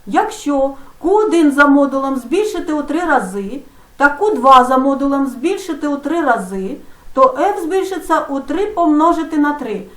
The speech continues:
тобто в дев'ять разів. Задача три. Як зміниться сила взаємодії двох однакових металевих кульок, що мають заряди Q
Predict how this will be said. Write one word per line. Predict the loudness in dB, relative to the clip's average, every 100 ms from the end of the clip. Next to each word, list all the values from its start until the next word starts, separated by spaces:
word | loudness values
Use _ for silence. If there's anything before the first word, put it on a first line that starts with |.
| -20 -6
тобто | 0 2 2 2
в | 2
дев'ять | 2 4 6 4 0 -2
разів. | 0 0 -2 -8 -10 -14 -20 -20 -20 _ _ -20 -20 -18 -18 -20 -20 -16
Задача | 2 4 6 4 4 0
три. | -4 -4 -6 -8 -14 -20 -20 -14
Як | -2 2 2
зміниться | 2 2 4 2 -2 -4 -6 -4
сила | -2 0
взаємодії | 0 0 0 0 0 -8 -10 -10 -12 -16 -12
двох | -2 2 2 2
однакових | -4 0 4 4 4 -2 -6 -8
металевих | -6 -4 0 2 2 0 -4 -10
кульок, | -10 -8 -10 -12 -16 -18 -20 -20
що | -4 2
мають | 6 6 6 2 2
заряди | 2 4 4 2 -6 -2
Q | 0 0